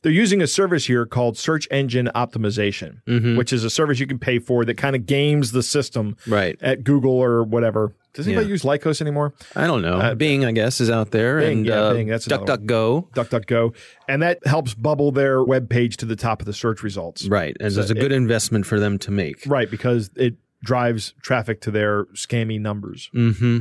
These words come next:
Speaker 2: Yeah, I, it was a good clarification. So
Speaker 1: Right.
Speaker 2: thanks, uh, Tim, for sending that in. It's not just the ads. You need to be,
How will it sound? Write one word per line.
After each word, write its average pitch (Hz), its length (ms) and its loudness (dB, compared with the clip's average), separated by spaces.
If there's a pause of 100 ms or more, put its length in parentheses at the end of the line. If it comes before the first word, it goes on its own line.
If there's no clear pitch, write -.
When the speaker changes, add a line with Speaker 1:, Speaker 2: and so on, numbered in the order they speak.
Speaker 2:
Yeah, 127 240 0
I, 147 200 2
it - 40 2
was 170 120 2
a 175 60 2
good 220 180 0
clarification. 160 720 2
So 127 140 2
Speaker 1:
Right. 110 60 2
Speaker 2:
thanks, 143 380 0
uh, 127 160 2
Tim, 135 220 2
for 131 100 0
sending 139 300 2
that 123 180 2
in. 127 160 2
It's 135 160 0
not 143 220 2
just 139 260 0
the 120 140 4
ads. 107 400 2
You 117 80 4
need 113 160 2
to 113 60 0
be, 107 280 2